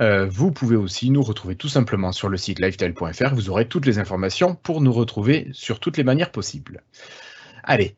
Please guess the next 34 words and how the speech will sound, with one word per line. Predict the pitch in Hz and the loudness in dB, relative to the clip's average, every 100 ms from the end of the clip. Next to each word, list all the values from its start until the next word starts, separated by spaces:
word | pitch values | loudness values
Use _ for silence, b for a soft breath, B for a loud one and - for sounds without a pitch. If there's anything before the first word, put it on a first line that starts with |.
| - | -16
sans | - 156 | -2 -2
plus | 143 139 | 0 2
attendre, | 135 135 131 | 4 4 0
je | 107 | 0
vais | 107 | 0
accueillir | 104 107 98 95 | 0 0 -4 -4
mes | 85 | -6
deux | 87 147 139 | -2 -2 0
camarades | - 127 110 107 104 92 | 0 2 2 2 0 -2
qui | - | -2
attendent | 107 107 107 92 | -2 -2 -6 -6
à | |
côté | 95 87 90 | -6 -6 -4
de | 92 | -2
moi. | 98 117 127 135 | 0 0 2 2
J'ai | 127 104 | 2 0
le | 101 | -2
plaisir | 95 98 107 | 0 0 0
d'avoir | 98 95 95 87 | 0 0 0 -2
à | 87 | -2
côté | 98 95 | -2 -2
de | 87 | 0
moi | 95 92 85 | 2 2 0
Christophe | - 208 - 180 147 - | 0 0 6 6 6 4
qui | 113 | -2
nous | 104 92 | 0 0
arrive | 90 90 104 85 85 | -2 0 -2 -2 -4
du | 80 113 | 0 2
nord | 107 110 139 - | 4 6 4 4
de | |
la | 113 110 | 0 0
France. | - 135 135 120 - | -2 -2 -2 -4 -8
Salut | - 110 131 | -2 0 0
Christophe. | 147 151 139 151 143 - | -2 -4 0 0 0 -6